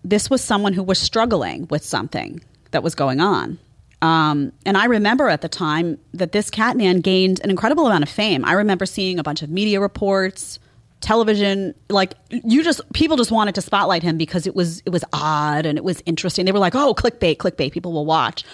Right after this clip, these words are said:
All the media cares about is like, "Oh, clickbait, clickbait. Everything is clickbait. Oh, what can I do to get," it doesn't matter if it causes the demise of a human or society.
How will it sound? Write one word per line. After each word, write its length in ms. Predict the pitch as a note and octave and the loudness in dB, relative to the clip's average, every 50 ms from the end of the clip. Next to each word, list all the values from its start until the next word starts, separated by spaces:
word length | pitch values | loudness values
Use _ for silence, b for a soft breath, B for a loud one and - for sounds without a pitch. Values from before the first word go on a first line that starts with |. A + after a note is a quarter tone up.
| B B B B B B B - | B B B B B B B 0
All 100 | C#4 F4+ | 2 2
the 80 | G4+ | 4
media 220 | D#4+ C4+ A#3 G3 F3 | 4 4 4 2 2
cares 220 | - F#3 E3 C#3+ | 2 2 2 2
about 180 | D3+ D#3 D3+ D#3 | 2 2 2 2
is 80 | C#3+ | 0
like, 120 | E3+ C3 C#3 | 0 2 2
"Oh, 200 | B3+ C4 G#3 - | 2 2 2 2
clickbait, 340 | - A#3+ - - F#3+ B2 | 0 -2 0 -2 -4 -4
clickbait. 320 | - - G#3+ G#3 C#3 - D3+ | -2 -2 -2 -2 0 -2 0
Everything 360 | C3+ F#3+ A3 C4+ C#4 D4+ C4+ | 2 2 2 2 2 2 0
is 100 | A#3+ - | -2 -2
clickbait. 360 | - A3 F#3 - - C#3+ A2+ D3+ | -2 -2 -2 -2 -4 -4 0 0
Oh, 100 | F#3+ F#3 | 0 0
what 140 | D#3 E3+ - | 0 0 0
can 80 | G3 | 0
I 60 | F3 F#3 | -2 -2
do 180 | E3+ D#3+ F#3 | 0 0 0
to 80 | E3+ D3+ | 0 0
get," 160 | E3+ - - | -2 -2 -4
it 160 | B2 - - | -6 -4 -2
doesn't 240 | A3 C4+ A#3+ A3 G3 | 0 2 2 2 2
matter 280 | F3+ E3 D#3+ D#3+ D#3 D3+ | 2 2 2 0 0 -2
if 160 | D3 - - | -4 -2 -2
it 200 | D3+ C#3+ - _ | -2 -2 -4 _
causes 480 | - - D3+ C#3 C#3+ - C#3+ B2+ C#3+ | -4 0 0 0 0 -2 -6 -8 -8
the 100 | - D3+ | -8 -6
demise 320 | D3+ E3 D#3 C#3+ B2 C#3+ C#3+ | -4 -4 -4 -4 -4 -4 -6
of 80 | D3 D3 | -6 -8
a 40 | C#3+ | -8
human 400 | C#3 C#3+ D3 C#3 C#3 C#3+ C#3 C#3 | -6 -6 -6 -6 -6 -6 -6 -6
or 100 | C#3 C3 | -8 -10
society. 720 | - - - - C3+ A#2+ B2+ C3 A#2 C3+ C3 C#3+ E3 | -12 -10 -8 -6 -6 -4 -4 -6 -6 -8 -8 -10 -12